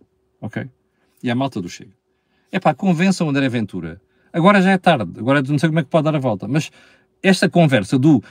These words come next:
"vamos buscar dinheiro à corrupção", não sei das, das quantas começou na convenção do Chega. Podiam ter mudado de agulha, dizer, "Bom, mas entretanto nós percebemos que havia aqui uma, uma, um,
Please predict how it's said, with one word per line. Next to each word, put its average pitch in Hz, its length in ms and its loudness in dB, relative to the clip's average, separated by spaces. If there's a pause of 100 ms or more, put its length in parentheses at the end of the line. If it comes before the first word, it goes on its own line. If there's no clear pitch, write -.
(120)
"vamos 185 300 4
buscar 170 260 0
dinheiro 139 220 2
à 131 60 4
corrupção", 127 440 -2
não 107 100 -2
sei 131 140 -4
das, 113 120 -12
das 139 420 -4
quantas 160 200 -2
começou 170 240 -2
na 170 80 0
convenção 160 360 -4
do 147 100 -6
Chega. 127 260 -10 (600)
Podiam 208 320 4
ter 220 160 4
mudado 202 560 4
de 190 120 -2
agulha, 180 460 0 (220)
dizer, 190 200 2
"Bom, 208 400 6 (240)
mas 180 160 4
entretanto 208 520 2
nós 160 280 0
percebemos 202 600 -2
que - 120 -2
havia 160 240 2
aqui 143 400 0 (260)
uma, 135 580 0 (260)
uma, 131 360 -2
um, 123 480 -8